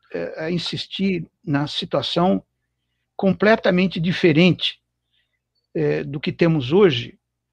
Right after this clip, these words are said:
da, com a depressão, do que tivemos na Grande Depressão, eh, do pós-guerra. A Grande Depressão do pós-guerra atingiu a fazenda de café,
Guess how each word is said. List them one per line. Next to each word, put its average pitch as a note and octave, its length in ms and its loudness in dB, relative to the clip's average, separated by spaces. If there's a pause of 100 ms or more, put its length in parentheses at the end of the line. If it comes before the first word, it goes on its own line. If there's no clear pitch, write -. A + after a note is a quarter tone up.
(160)
da, C#3+ 240 0 (100)
com D#3 140 -4
a D3 40 2
depressão, D3+ 720 -2
do D3 120 -14
que F3+ 120 -6
tivemos F3 540 0
na F3+ 220 2
Grande F3 400 4
Depressão, D#3+ 720 -2 (600)
eh, C#3+ 220 -6
do D3 140 -6
pós-guerra. D3 640 0 (1120)
A C#3+ 100 -6
Grande B3 320 2
Depressão E3 580 -2
do D3+ 80 0
pós-guerra C3+ 520 -2
atingiu F3 560 0
a F#3 60 2
fazenda D#3+ 420 2
de D3 100 -2
café, - 440 -6